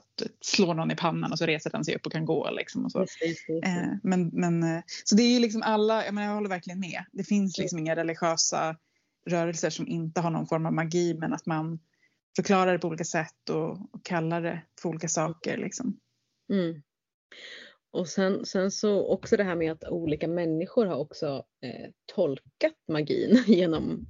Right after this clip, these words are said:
Speaker 2: århundraden. Och gett sin
Speaker 1: Mm.
Speaker 2: syn på magi också. Alltså jag tänker så här att,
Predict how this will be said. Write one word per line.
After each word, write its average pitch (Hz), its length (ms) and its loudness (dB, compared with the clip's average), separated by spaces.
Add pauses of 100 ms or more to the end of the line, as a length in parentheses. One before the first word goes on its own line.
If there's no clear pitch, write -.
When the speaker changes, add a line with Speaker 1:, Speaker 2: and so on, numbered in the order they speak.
Speaker 2:
århundraden. 147 880 2 (880)
Och 180 120 2
gett 160 160 -2
sin 190 180 4
Speaker 1:
Mm. 226 160 6
Speaker 2:
syn 285 280 0 (140)
på - 80 -2
magi - 420 0
också. - 300 -4 (1000)
Alltså 185 180 2
jag 196 100 6
tänker 208 240 4
så 202 100 0
här 175 100 4
att, 165 240 -4